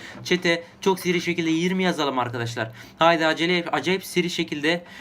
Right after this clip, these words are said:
chat'e yirmi yazıyorsunuz arkadaşlar. Haydi yirmi. yirmi, on dokuz, on sekiz,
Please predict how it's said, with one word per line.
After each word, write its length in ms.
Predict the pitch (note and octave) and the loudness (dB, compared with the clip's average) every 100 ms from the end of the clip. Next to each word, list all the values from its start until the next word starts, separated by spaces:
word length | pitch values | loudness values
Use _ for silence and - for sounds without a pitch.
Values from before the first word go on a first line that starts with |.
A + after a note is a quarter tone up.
| - - - - - | -18 -18 -16 -14 0
chat'e 220 | G3 F#3 | 0 2
yirmi 320 | E3 E3+ E3 | 0 0 0
yazıyorsunuz 340 | D#3+ C#3+ C3 C3+ | 0 -2 -4 -4
arkadaşlar. 380 | C3 B2+ B2 C3 | -6 -6 -4 0
Haydi 300 | E3+ F3+ A#2+ | 0 0 -2
yirmi. 720 | A#2 F3 E3 F3 G#3 E3 A#2+ - - - - - - - - - - - - - - - | 2 2 4 2 2 2 -2 -12 -16 -10 -10 -10 -18 -20 -20 -20 -20 -20 -20 -20 -20 -4
yirmi, 640 | D#3 G#3 G3 F#3+ A3 F3 A#2 - - - - - - - - - - - - - - - - - | 2 4 4 2 0 0 -4 -12 -20 -20 -20 -20 -20 -20 -20 -20 -20 -20 -20 -20 -20 -20 -20 -2
on 300 | D3 G#3 G#3+ | 2 2 4
dokuz, 640 | G3+ G3 F#3 D3+ A#2+ - - - - - - - - - - - - - - - - - - - - - - - - - - - | 0 2 2 2 0 -14 -20 -20 -20 -20 -20 -20 -20 -20 -20 -20 -20 -20 -20 -20 -20 -20 -20 -20 -20 -20 -20 -20 -18 -18 -14 0
on 200 | E3+ G#3 | 2 2
sekiz, 840 | - G#3 F#3+ G#3+ G#3+ F#3 A#2+ A#2 | 0 -2 0 0 2 2 -2 -12